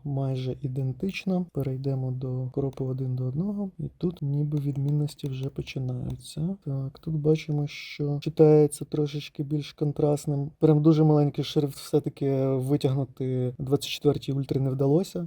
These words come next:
Так само можемо прочитати цей самий шрифт і у мене. Тобто він і там, і там погано читається. Але просто у мене картинка за рахунок шта-, шарпінгу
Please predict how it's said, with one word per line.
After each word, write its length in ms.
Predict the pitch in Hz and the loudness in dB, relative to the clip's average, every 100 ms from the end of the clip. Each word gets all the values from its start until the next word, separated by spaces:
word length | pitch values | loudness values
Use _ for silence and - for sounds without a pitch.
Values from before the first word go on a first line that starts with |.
| 131 | -8
Так 140 | - | -10
само 500 | - 147 139 135 127 127 | -2 0 2 0 -2 -6
можемо 420 | 131 135 127 131 | -6 -6 -4 -4
прочитати 640 | 127 - - 135 131 - | -6 -8 -6 -4 -4 -6
цей 180 | 131 131 | -12 -12
самий 520 | - 131 123 - - | -10 -8 -6 -6 -8
шрифт 320 | 127 - 139 - | -10 -8 -10 -8
і 280 | 143 123 127 | -8 -6 -6
у 40 | |
мене. 300 | 127 127 120 117 | -6 -6 -8 -10
Тобто 240 | - - - | -16 -16 -10
він 260 | 123 135 | -8 -6
і 40 | 139 | -4
там, 180 | 139 131 | -2 -2
і 40 | |
там 160 | 143 135 | -2 -2
погано 300 | 127 127 127 | -2 -2 -2
читається. 580 | - 165 196 180 151 151 - | -4 -4 -4 -2 -4 -6 -2
Але 160 | 190 | 0
просто 300 | 165 170 - | 2 0 2
у 40 | 147 | 0
мене 140 | 143 | 0
картинка 440 | - - 156 156 | -2 0 0 2
за 160 | 127 127 | 0 0
рахунок 360 | 127 143 131 127 | 0 -2 -4 -4
шта-, 300 | - 151 156 | -2 -2 -2
шарпінгу 560 | - 151 143 127 127 | 2 2 2 -2 -4